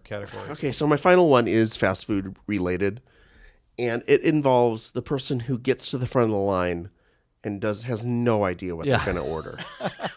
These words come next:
Speaker 2: Now, I will give you one exception, a vi-, a s-, a partial exception to this rule. If you're at Taco Bell in the drive-thru line,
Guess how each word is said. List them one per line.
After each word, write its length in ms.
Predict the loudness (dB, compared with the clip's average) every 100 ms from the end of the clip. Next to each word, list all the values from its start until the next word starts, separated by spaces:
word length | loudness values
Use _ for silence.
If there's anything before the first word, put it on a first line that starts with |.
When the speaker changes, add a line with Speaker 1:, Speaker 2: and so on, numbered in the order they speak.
| -10 -8 -6 -6 -8 -20 -10 -8 -8 -10 -16 -16 -20 -20 _ -20 -20 -20 -18 -2
Speaker 2:
Now, 180 | 0 4
I 100 | 4
will 80 | 4
give 200 | 2 -2
you 120 | -4
one 300 | -2 0 2
exception, 680 | 0 -4 -4 -4 -4 -4 -4
a 80 | -6
vi-, 200 | -2 -2
a 40 | 0
s-, 160 | -4 -4
a 80 | -6
partial 480 | 2 4 4 2
exception 460 | -2 0 -4 -4 -8
to 100 | -8
this 240 | -10 -12 -14
rule. 340 | -14 -14 -18 _ _ _ -20 _
If 160 | -4 0
you're 200 | 4 4
at 120 | 2
Taco 360 | 0 2 2
Bell 260 | 4 4 4
in 120 | 2
the 60 | 0
drive-thru 440 | 0 -2 -2 -4
line, 400 | -2 0 0 -2